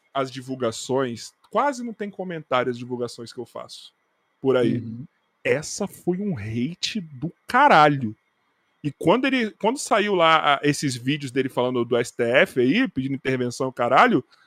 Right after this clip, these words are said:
Speaker 1: aumentou mais ainda esses comentários. Aí, mano, beleza.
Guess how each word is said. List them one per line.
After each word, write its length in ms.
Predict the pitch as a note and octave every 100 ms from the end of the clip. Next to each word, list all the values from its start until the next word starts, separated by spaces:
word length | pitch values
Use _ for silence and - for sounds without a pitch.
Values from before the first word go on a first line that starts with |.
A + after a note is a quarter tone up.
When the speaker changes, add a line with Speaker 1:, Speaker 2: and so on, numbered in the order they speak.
| _ _
Speaker 1:
aumentou 760 | E3 G3 A#3+ G3+ - _ G3 C4
mais 400 | G#3+ G#3+ C#4 D#4+
ainda 340 | D#4 C#4 C4
esses 200 | B3+ A3+
comentários. 680 | - A#3 C4+ G3+ E3 C3+ - _ _ _ _ _ _ _ _ _ _ _ _ _ _ _
Aí, 380 | D4 D#4 D4+ D#4+
mano, 680 | F#4 F#4 C4+ E3+ C3+ A2 D3 _ _ _ _ - - -
beleza. 640 | A#3 D#4+ D4 B3+ B3